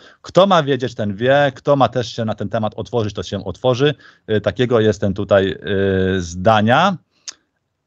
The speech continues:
Też bardzo dużo ludzi ma takie podejście, wiesz, że, że, y, on-, ludzie mają zdanie, y, że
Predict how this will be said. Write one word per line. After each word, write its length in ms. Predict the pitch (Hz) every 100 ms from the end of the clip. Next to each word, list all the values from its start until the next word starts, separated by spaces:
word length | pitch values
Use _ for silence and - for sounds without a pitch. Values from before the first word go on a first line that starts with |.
| _ _ _
Też 220 | 185 147
bardzo 240 | 170 151
dużo 220 | 156 147
ludzi 420 | 143 160 139 147 139
ma 240 | 127 131
takie 280 | 127 135 135
podejście, 480 | 127 131 156 - 113
wiesz, 240 | 117 135
że, 360 | 120 117 123 117
że, 400 | 120 120 117 - 113 110 107 107
y, 140 | 95 _ _ _ _ _ -
on-, 180 | 135 143
ludzie 320 | 120 139 156
mają 220 | 151 147
zdanie, 560 | 135 120 151 151 147 147 -
y, 640 | 117 120 117 113 113 113 104
że 360 | 101 123 120